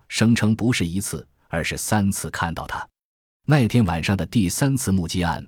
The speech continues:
发生在十点三十分。当时，家住西弗吉尼亚萨利姆郊外、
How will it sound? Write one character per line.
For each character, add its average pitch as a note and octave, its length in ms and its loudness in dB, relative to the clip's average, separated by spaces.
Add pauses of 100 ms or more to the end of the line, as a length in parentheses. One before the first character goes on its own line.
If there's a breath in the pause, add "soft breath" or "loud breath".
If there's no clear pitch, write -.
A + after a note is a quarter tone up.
发 G2 260 0
生 G2 180 0
在 E2 160 -4
十 - 260 -4
点 D2+ 180 -6
三 F#2+ 280 -2
十 - 160 -6
分。 - 260 -10 (600)
当 G2 200 2
时， - 260 -6 (400)
家 A#2+ 200 2
住 F#2+ 160 0
西 C3 200 2
弗 G2 220 0
吉 G2 160 2
尼 G2 160 4
亚 E2+ 180 2
萨 G2 200 0
利 E2 120 -4
姆 D2 140 -8
郊 E2+ 200 -4
外、 E2 220 -6